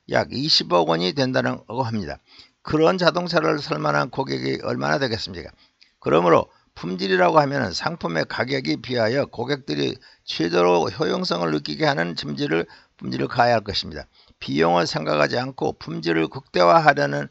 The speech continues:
노력은 오히려 회사에 불이익을 가져올 수가 있습니다. 오, 신속성. 급변하는 환경에서 변화에 적응하는 속도가 느리면 경쟁 대열에서 밀려나게 됩니다. 요즘 한국의 전자업체들이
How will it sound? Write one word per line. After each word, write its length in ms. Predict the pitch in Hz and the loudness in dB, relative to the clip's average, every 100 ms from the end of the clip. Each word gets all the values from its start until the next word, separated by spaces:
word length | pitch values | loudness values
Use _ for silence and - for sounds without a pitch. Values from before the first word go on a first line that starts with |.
| _ - | _ -6
노력은 400 | 117 117 113 95 _ _ | -2 0 0 -4 _ _
오히려 420 | - 143 156 110 - _ - | 0 2 4 0 -4 _ -8
회사에 400 | 143 135 127 113 95 | -4 0 0 0 -4
불이익을 580 | - 147 165 82 156 160 | -6 -6 -2 0 0 0
가져올 380 | - 120 123 107 | 0 -2 -2 -4
수가 280 | - 139 - | -4 -4 -2
있습니다. 440 | - 98 64 - _ _ - _ _ | -4 -6 -12 -18 _ _ -20 _ _
오, 320 | 131 147 107 - _ _ - | 4 4 4 0 _ _ -10
신속성. 720 | - 185 196 180 - 85 60 _ _ _ | -2 0 2 2 0 -6 -10 _ _ _
급변하는 840 | - 123 - 180 202 196 196 185 - _ _ | -8 -8 -2 2 4 4 2 -2 -6 _ _
환경에서 720 | - 160 151 131 104 101 76 _ _ | -6 -2 -2 -2 -2 -4 -6 _ _
변화에 560 | - 127 143 135 135 123 | -6 -4 -2 0 0 -2
적응하는 640 | - 139 160 156 160 170 | -2 -2 0 0 0 0
속도가 480 | 156 147 143 113 85 _ - | -2 -4 -2 -2 -2 _ -8
느리면 420 | 143 147 123 85 _ _ _ _ | -4 0 0 -2 _ _ _ _
경쟁 480 | - 139 156 156 151 | -6 -4 0 0 0
대열에서 540 | 104 117 123 120 127 117 | 0 0 2 0 0 -2
밀려나게 460 | 131 131 127 117 | -2 0 0 0
됩니다. 320 | 101 87 80 - _ _ | -2 -4 -8 -10 _ _
요즘 320 | 117 131 147 | -4 -4 -2
한국의 560 | 135 143 170 165 160 160 | 0 0 0 -2 -2 0
전자업체들이 1080 | - 147 151 156 151 143 147 135 143 160 | -2 -2 4 6 6 4 0 0 0 -2